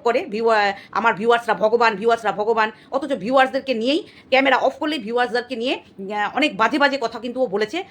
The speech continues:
আগে আমি শুনেছি যে ভিউয়ার্সরা মানে ওর পায়ের নখের মানে, "ধ্যাৎ, ওর দু কড়িকা ভিউয়ার্স," এইরকম দালালের আমি, আহ, বক্তব্য শুনেছি যে ও ভিউয়ার্সদেরকে নগণ্য, একদমই নগণ্য মনে করে, কিন্তু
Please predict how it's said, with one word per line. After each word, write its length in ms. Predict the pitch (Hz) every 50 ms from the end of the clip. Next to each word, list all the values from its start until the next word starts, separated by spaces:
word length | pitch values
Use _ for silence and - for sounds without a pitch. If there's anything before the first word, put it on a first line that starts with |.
| - -
আগে 260 | - 233 254 294 285
আমি 140 | 262 262 294
শুনেছি 360 | - - 262 240 - - 156 - - - - _ _ - - - -
যে 100 | 202 202
ভিউয়ার্সরা 540 | 165 202 233 240 240 247 247 262 302 392 415 - - - - -
মানে 160 | 196 208 226 -
ওর 180 | 226 277 302
পায়ের 280 | 285 - 233 233 247 254
নখের 320 | 240 233 240 - 233 202
মানে, 280 | 196 202 196 180 165 165 - - - - - -
"ধ্যাৎ, 160 | 370 440 403 - - - -
ওর 140 | - 226 233
দু 160 | 185 208 247
কড়িকা 280 | - 240 226 226 240 220
ভিউয়ার্স," 340 | 175 190 202 202 202 202 - -
এইরকম 380 | 247 302 320 320 330 330 359 339 - - - -
দালালের 340 | 160 233 240 240 254 254 247
আমি, 220 | 247 269 320 - - - - - _ -
আহ, 160 | 196 196 185
বক্তব্য 360 | 208 233 - - 269 233 311
শুনেছি 440 | 302 - 320 320 330 - 202 151 139 - _ _ - _ _ _ _ - -
যে 120 | 165 226
ও 100 | - 226
ভিউয়ার্সদেরকে 640 | 165 208 269 294 302 302 240 302 294 294 330 370 427 - - - - -
নগণ্য, 580 | 185 240 247 240 330 330 320 320 339 370 381 392 - _
একদমই 360 | - 226 240 226 254 330 403 370
নগণ্য 320 | 311 302 311 320 320 311
মনে 180 | 302 294 285 277
করে, 260 | 269 277 320 392 415 - - - - -
কিন্তু 380 | 311 359 - 453 494 480 -